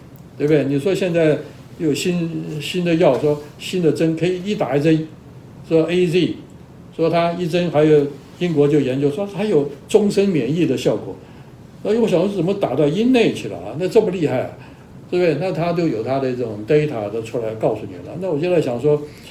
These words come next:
这些也免疫的东西，它还是从基础过来的。那你现在很多同学开始念的什么生理生化，或者看了临床说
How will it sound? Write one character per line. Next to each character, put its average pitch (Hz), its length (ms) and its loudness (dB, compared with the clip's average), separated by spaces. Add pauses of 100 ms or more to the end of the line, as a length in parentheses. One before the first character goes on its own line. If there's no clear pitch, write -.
(380)
这 220 160 2
些 185 160 4
也 156 160 4
免 131 240 0
疫 175 60 4
的 165 80 4
东 160 180 4
西， 156 60 -6
它 202 80 -2
还 220 60 2
是 214 140 -2
从 147 380 -2
基 190 220 -6
础 127 160 -6
过 117 180 -2
来 90 100 -6
的。 90 140 -12 (840)
那 190 100 0
你 165 100 2
现 196 160 4
在 185 60 4
很 147 140 0
多 175 120 4
同 160 180 2
学 151 200 4
开 160 140 4
始 139 120 2
念 151 240 2
的 131 80 0
什 120 120 -8
么 127 200 -4
生 160 220 2
理 110 180 -4
生 143 220 -2
化， 139 180 0
或 135 120 0
者 120 100 -2
看 143 160 -2
了 123 80 -4
临 123 200 -2
床 117 240 -6
说 135 180 -2